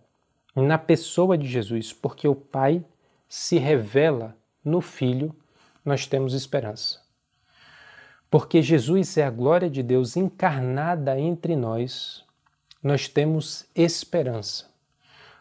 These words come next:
Porque eu sei quem Cristo é e aquilo que ele fez por nós, povo de Israel, primeiro o judeu e agora também o gentio,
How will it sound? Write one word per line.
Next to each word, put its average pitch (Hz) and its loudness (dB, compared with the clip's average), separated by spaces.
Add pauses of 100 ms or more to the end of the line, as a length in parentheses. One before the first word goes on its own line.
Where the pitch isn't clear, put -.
(120)
Porque - 2
eu 156 6
sei 196 0 (320)
quem 143 0
Cristo 175 -2
é 107 -2 (240)
e 139 2
aquilo 156 0
que - -4
ele 135 2
fez 170 0
por 170 0
nós, 120 -2
povo 156 0
de 131 -2
Israel, 117 -2
primeiro 151 2
o 202 0
judeu 117 0 (100)
e 151 2
agora 143 0
também 160 -2
o 170 -2
gentio, 131 -4